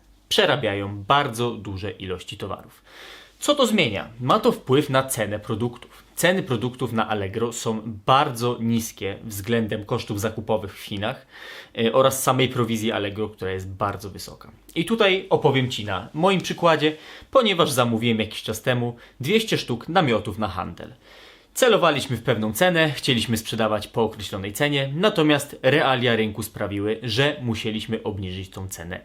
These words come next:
znacznie, znacznie, znacznie, znacznie. Także na jednym namiocie zarabiamy, no, po prostu grosze po odjęciu prowizji Allegro, e, oraz kosztów. Także marże importerów, marże sprzedawców na Allegro są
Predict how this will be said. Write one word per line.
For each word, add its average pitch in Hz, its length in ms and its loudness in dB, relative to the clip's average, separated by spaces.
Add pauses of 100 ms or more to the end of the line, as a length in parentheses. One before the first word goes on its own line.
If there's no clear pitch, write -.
znacznie, 110 840 -4
znacznie, 127 720 0
znacznie, 107 440 -6
znacznie. 123 440 -2 (440)
Także 160 300 2
na 135 100 6
jednym 123 260 4
namiocie 110 400 0
zarabiamy, 98 580 -2
no, 98 180 -8
po - 120 -16
prostu 107 340 -8
grosze 117 500 2 (140)
po 120 100 2
odjęciu 110 380 0
prowizji 101 400 -6
Allegro, 101 400 -4 (560)
e, 110 100 -10
oraz 107 280 -2
kosztów. - 440 -12 (120)
Także 139 320 2 (580)
marże 165 680 2 (160)
importerów, 131 720 2
marże 113 300 2
sprzedawców 110 580 -4
na 107 140 -2
Allegro 104 400 -4
są 82 200 -12